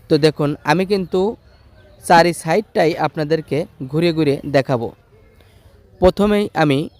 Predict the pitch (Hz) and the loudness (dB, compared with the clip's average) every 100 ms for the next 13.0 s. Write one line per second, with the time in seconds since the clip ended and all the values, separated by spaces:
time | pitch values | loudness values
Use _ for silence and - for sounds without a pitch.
0 | _ _ _ _ _ _ - _ - - | _ _ _ _ _ _ -20 _ -14 -2
1 | 170 160 151 135 147 151 156 156 170 147 | 2 4 4 4 2 4 4 4 2 0
2 | 131 214 _ _ _ _ _ _ _ _ | -2 -4 _ _ _ _ _ _ _ _
3 | _ _ - 151 139 143 180 208 175 175 | _ _ 0 2 6 4 4 -2 -4 -6
4 | 151 143 - 143 143 175 175 156 135 143 | -4 -8 -8 -2 -2 -2 -2 -2 -2 -6
5 | 175 _ _ - 143 135 135 123 170 _ | -8 _ _ -2 -2 0 0 0 -4 _
6 | - 151 120 - - - _ _ - _ | -2 0 0 -4 -20 -20 _ _ -20 _
7 | - - - 160 - 170 156 127 139 _ | -20 -6 -4 -4 -2 -2 0 0 -2 _
8 | _ _ _ _ _ _ - _ - 156 | _ _ _ _ _ _ -20 _ 0 2
9 | 156 160 151 165 175 135 - 143 139 151 | 2 2 0 -2 -4 -4 -4 0 0 0
10 | 123 156 _ _ _ _ _ _ _ _ | -6 -10 _ _ _ _ _ _ _ _
11 | _ - 127 131 147 190 196 214 - - | _ -16 -2 4 4 4 0 -2 -2 -2
12 | 165 160 143 131 139 202 - 147 175 147 | 0 0 0 0 0 -6 -2 -2 0 -4